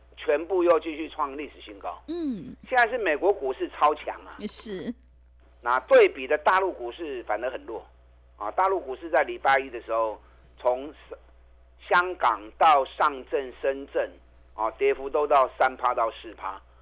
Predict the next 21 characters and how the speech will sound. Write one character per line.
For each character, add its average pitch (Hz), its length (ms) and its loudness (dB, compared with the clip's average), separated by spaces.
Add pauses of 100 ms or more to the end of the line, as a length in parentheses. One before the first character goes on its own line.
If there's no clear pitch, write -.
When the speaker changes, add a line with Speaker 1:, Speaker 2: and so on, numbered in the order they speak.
(140)
Speaker 1:
而 156 120 2
且 147 180 0 (100)
持 120 100 -12
续 131 160 -12
破 113 280 -6
底。 - 200 -20 (300)
那 127 160 2
反 135 120 4
正 180 120 2
美 170 100 2
国 170 160 -2
股 131 160 -6
市 151 200 -10
一 147 120 -12
直 139 100 -2
在 135 80 4
创 139 220 -6
历 131 160 -10
史 98 80 -20
新 104 180 -18
高， 101 240 -10